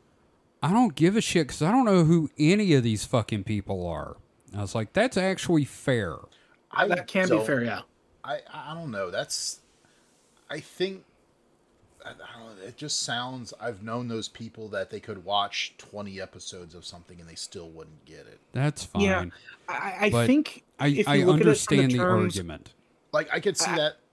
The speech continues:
Speaker 2: in the, for the, like, the first one or two episodes where, you know, they're kinda throwing, you know,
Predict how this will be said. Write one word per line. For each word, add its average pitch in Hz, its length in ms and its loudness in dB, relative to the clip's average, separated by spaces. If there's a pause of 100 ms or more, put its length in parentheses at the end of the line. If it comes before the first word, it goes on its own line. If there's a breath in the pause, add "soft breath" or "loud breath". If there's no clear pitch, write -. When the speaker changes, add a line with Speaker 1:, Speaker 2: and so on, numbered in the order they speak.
Speaker 2:
in 123 140 -16
the, 101 100 -12
for - 340 -10
the, 101 100 -10
like, 104 180 -14
the 104 80 -18
first - 480 -6
one 113 200 -10
or 110 60 -6
two 113 260 -8
episodes 107 680 -8
where, 95 180 -10
you 95 160 -12
know, 92 100 -16
they're 90 140 -14
kinda 95 260 -16
throwing, 92 560 -10
you 87 80 -18
know, 78 240 -18